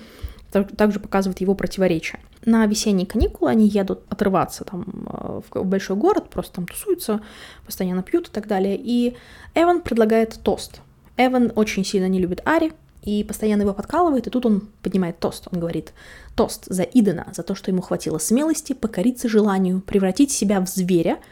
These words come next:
чтобы избавиться от пытки быть человеком». То есть Эван здесь очень прямо говорит, что,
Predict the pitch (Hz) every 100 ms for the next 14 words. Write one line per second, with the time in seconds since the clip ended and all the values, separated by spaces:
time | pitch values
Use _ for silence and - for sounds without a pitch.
0 | - - - 196 196 180 202 285 302 302
1 | - 208 - - 247 - 254 240 - 190
2 | 190 - - 185 160 - - - - -
3 | - 165 - 320 320 277 233 220 208 185
4 | 185 175 170 180 175 - - - 170